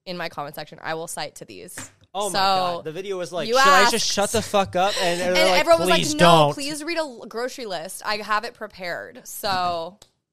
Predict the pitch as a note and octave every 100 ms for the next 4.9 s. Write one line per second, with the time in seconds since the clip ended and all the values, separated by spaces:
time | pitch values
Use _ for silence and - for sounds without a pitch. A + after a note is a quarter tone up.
0 | _ _ _ _ _ - F2+ A#2+ A#2 -
1 | A#3 B3 - A3 A3 A3 G#3+ - G#3 G3
2 | G3 A3 _ G3+ G#3 G3+ G3+ F3+ F3+ F3+
3 | F#3+ F#3 G3 F#3+ G3 - F#3 F3+ E3+ E3
4 | E3 E3 F3 D#3+ D#3+ D#3 D#3 D#3 D3+